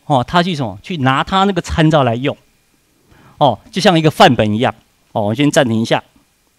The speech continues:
好，我们差异硬碟呢，这新增方式，哈，我们来看一看怎么去做。各位呢，这个差异性硬碟，第一个你要先有一个父系硬碟，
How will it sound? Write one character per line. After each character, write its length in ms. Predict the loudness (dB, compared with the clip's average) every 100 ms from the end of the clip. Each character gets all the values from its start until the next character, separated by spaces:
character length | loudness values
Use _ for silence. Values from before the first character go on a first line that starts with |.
| _
好， 360 | 6 6 4 -6 _
我 60 | 2
们 120 | 2
差 220 | 6 6 8
异 80 |
硬 140 | 6 6
碟 140 | 8
呢， 300 | 8 8 6
这 160 | 4 4
新 280 | 4 2 4
增 180 | 4
方 220 | 4 2 4
式， 240 | 2 0
哈， 300 | 4 4 4
我 60 | 2
们 80 | 0
来 100 | 0
看 180 | 0 2
一 40 |
看 160 | 4 2
怎 100 | 0
么 80 |
去 140 | -2 -2
做。 240 | 0 -2 _ _ _ _ _ -10
各 80 | -8
位 100 | -2
呢， 260 | -2 -2 -6 _ _ _ _ -20 -20 _ _ _ -20 -20 _ _ _ _ -20 -20 _ _ _ _ _ _ _ _ _ _ _ -20 0
这 120 | 0
个 80 | 2
差 240 | 4 4
异 20 |
性 160 | 4 4
硬 100 | 2
碟， 220 | 2 -4 -4
第 160 | 0 2
一 40 |
个 220 | 2 0 -2 _ _ 0
你 60 |
要 140 | 2 2
先 180 | 2 -2
有 100 | -2
一 40 |
个 100 | -4
父 240 | -6 -8
系 220 | -8 -6 -6
硬 100 | -6
碟， 160 | -10